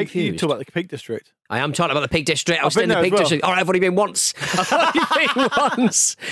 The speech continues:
Speaker 1: to the Lake District. I've been to the Peak District recently. That's
Speaker 2: You like
Speaker 1: what I
Speaker 2: that?
Speaker 1: mean.
Speaker 2: You like
Speaker 1: I, I
Speaker 2: it?
Speaker 1: thought that, eh, look, if it's got the di-, if it's got the district
Speaker 2: District
Speaker 1: in
Speaker 2: in it.
Speaker 1: there, I'll take it.
Speaker 2: Yeah.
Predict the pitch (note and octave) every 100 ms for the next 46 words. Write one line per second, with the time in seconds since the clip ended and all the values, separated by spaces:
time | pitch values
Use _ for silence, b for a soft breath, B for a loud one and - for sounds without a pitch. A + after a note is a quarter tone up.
0 | B F#3 F3 F3 D#3+ D#3 - D3+ C#3+ F3+
1 | E3+ F#3+ - D3 - C#3+ A#2+ A#2 A2+ G2
2 | G2 A#2 E3+ G3+ A3 B3 F#2+ - - G3
3 | G#3+ C3 C4 C3+ B2 B2 B2+ - D3 E3+
4 | - _ _ _ - B2+ B2+ D#3+ D3 C3+
5 | D#3 C#3 C#3 C3 D3+ C#3 A#2 - F3 -
6 | F3 C#3 A2+ A2 A#2+ B2+ B2 C#3 C3+ -
7 | - D3 D3 C3+